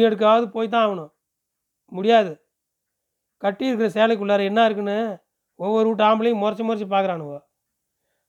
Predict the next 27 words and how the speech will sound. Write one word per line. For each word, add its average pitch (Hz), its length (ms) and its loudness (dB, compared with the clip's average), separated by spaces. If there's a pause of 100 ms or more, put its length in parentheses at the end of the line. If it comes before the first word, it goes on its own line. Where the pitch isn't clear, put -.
அவனு 202 400 2
வீட்டில் 220 240 0
போய் 220 120 0
துணி 214 200 -2
எடுக்கணுமா? 180 400 0 (1800)
பார்த்து 254 280 2
என்ன 269 240 2
பண்ண 247 200 -2
போறாங்க? 139 340 -12 (1300)
உனக்கு 180 260 -2
தான் 226 220 2
மானமும் 220 340 2
இல்லை, 208 160 -2
வெக்கமும் 214 360 -2
இல்லை. 170 220 -8 (840)
அடுத்தவங்களையும் 240 420 2
அப்படின்னு 220 240 0
நினச்சிக்கிட்டியா? 196 440 0 (1400)
இப்படி 202 160 -2
மறுவாதம் 240 380 4
இல்லாம 247 240 2
வாய் 240 200 2
அடிக்காத, 208 320 0 (540)
நல்லதுக்கு 220 300 0
இல்ல." 185 160 -4 (200)
ஆமா, 202 240 -2
சொல்லிவிட்டான். 185 480 -6